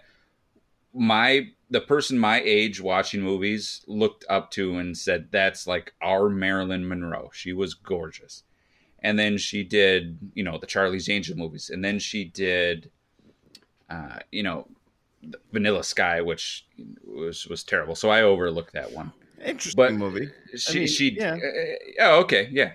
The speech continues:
Speaker 1: yeah,
Speaker 2: Yeah,
Speaker 1: sure,
Speaker 2: I'd
Speaker 1: sure.
Speaker 2: say an interesting, yeah.
Speaker 1: And then she did the one with, um, Tom Cruise,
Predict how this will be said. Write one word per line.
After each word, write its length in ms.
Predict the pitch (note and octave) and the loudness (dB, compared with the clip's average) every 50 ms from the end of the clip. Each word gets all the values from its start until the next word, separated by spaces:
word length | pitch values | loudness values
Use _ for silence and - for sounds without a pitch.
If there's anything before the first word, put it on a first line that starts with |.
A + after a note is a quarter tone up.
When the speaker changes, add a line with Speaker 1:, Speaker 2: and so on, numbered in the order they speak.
| - | -4
Speaker 1:
yeah, 100 | - G2+ - | -4 -2 -2
Speaker 2:
Yeah, 40 | F4+ | 0
Speaker 1:
sure, 100 | - - C#3+ | 0 0 0
Speaker 2:
I'd 80 | D3+ - | -2 -2
Speaker 1:
sure. 80 | - | -2
Speaker 2:
say 140 | - A3+ D#3+ | -2 0 0
an 80 | C3+ A#2+ | 0 -2
interesting, 640 | - G#2 A#2 G#2+ G2+ G2 - - - F2 G#2+ C3 C#3 | -2 -4 -6 -6 -6 -10 -12 -10 -10 -10 -10 -10 -12
yeah. 240 | - - - B2 A2 A2 - | -10 -8 -6 -6 -6 -2 0
Speaker 1:
And 160 | B2+ B2+ B2+ | 2 4 4
then 160 | C#3+ E3 F3+ | 4 4 2
she 220 | E3 - - E3 D#3 | 2 0 -2 0 2
did 180 | D#3 F3 F3 | 2 2 2
the 60 | D#3+ | 2
one 240 | D#3 C#3+ D3+ D#3 D#3 | 2 2 2 2 4
with, 340 | D3+ C#3+ C3+ - - - - | 4 4 4 4 2 0 2
um, 600 | B2+ A#2 A2+ A2+ A2+ A2+ A2+ A2+ A2 A2 G#2 - | 2 4 4 4 4 4 2 2 2 0 -2 -6
Tom 240 | - - C#3 C3 B2+ | -4 0 2 2 2
Cruise, 720 | - - - D3 D3 D3 C#3+ C#3+ C3+ B2+ - - - - | 0 0 0 2 4 4 2 2 0 -2 -6 -8 -10 -10